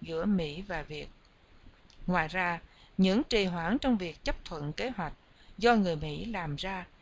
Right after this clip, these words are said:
đã đưa đến những tiết lộ bí mật, khiến Giáp biết được và bẻ gãy các cuộc hành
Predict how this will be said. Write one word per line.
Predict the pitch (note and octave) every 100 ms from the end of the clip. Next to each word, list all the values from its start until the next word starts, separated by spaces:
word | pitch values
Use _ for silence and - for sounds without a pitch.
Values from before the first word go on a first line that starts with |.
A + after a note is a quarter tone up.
| - -
đã | G3
đưa | G#3+ A3
đến | G3 G3+ D#4+
những | A3 D#3 D#3+
tiết | C#4+ -
lộ | E3+ D3+ -
bí | G3
mật, | A#3+ E3+ D3 _ _ - - -
khiến | - A3 B3+
Giáp | A#3 C4 A3+
biết | C4+ -
được | E3+ D3 - - - - -
và | F#3
bẻ | F3+ F3
gãy | A3 F#3 D#3
các | E3 D4 -
cuộc | E3 -
hành | E3+ C#3+